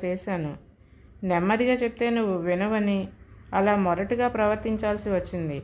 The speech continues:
నన్ను క్షమించమ్మా," అంటూ కన్నీళ్లు పెట్టుకున్నారు తాతయ్య. మళ్ళీ ఎప్పుడూ క్షమాపణ ప్రసక్తి తేకండి, నన్ను ఆదరించారు, నాకు అంతే చాలు అంటూ అమ్మ కూడా కన్నీళ్లు పెట్టుకుంది. అది జరిగిన విషయం.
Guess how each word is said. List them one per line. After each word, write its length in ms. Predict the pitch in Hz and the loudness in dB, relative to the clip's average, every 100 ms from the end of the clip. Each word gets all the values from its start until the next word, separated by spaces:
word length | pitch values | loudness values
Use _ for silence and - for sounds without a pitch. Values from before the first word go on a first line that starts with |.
| - - - | -12 -18 -8
నన్ను 220 | 196 208 214 | -2 0 0
క్షమించమ్మా," 840 | - 185 202 226 226 202 185 180 | 0 0 2 0 0 2 0 -2
అంటూ 300 | - 185 190 | -4 -2 -2
కన్నీళ్లు 420 | 190 175 180 202 208 | -2 -2 -2 -2 -2
పెట్టుకున్నారు 600 | 196 190 - 180 190 - | -4 -6 -6 -4 -4 -2
తాతయ్య. 460 | 208 185 160 143 196 - - - - - - - - | -4 -2 -4 -4 -8 -16 -20 -20 -20 -20 -20 -20 -4
మళ్ళీ 220 | 220 233 | 0 2
ఎప్పుడూ 400 | 233 196 226 240 | 2 0 0 -2
క్షమాపణ 920 | 254 220 202 220 226 - 240 226 202 - - - - | 0 -2 0 0 -4 -6 -2 0 -2 -6 -16 -12 -2
ప్రసక్తి 440 | 190 190 220 226 | 0 0 -4 -6
తేకండి, 640 | 226 190 190 214 190 165 - - _ | 0 0 0 0 -2 -4 -10 -20 _
నన్ను 220 | 196 202 190 | -2 0 2
ఆదరించారు, 640 | 175 185 220 226 214 214 | 2 0 0 0 -2 -2
నాకు 200 | 208 196 | -2 -2
అంతే 300 | 165 175 220 214 | -4 -4 -4 0
చాలు 280 | 180 175 - - | 0 -2 -6 -4
అంటూ 260 | 180 180 190 | -4 -2 -2
అమ్మ 300 | 165 165 185 | 0 -2 -4
కూడా 280 | 185 190 | -4 -4
కన్నీళ్లు 440 | 202 202 180 180 202 | -2 -4 -4 -4 -4
పెట్టుకుంది. 600 | 196 175 - 160 151 147 - - - - - - - | -6 -10 -10 -8 -8 -8 -14 -20 -20 -20 -20 -20 -2
అది 280 | 185 185 214 | 2 2 2
జరిగిన 380 | 208 190 190 196 | 2 2 2 0
విషయం. 440 | 185 180 170 156 | -2 -4 -6 -8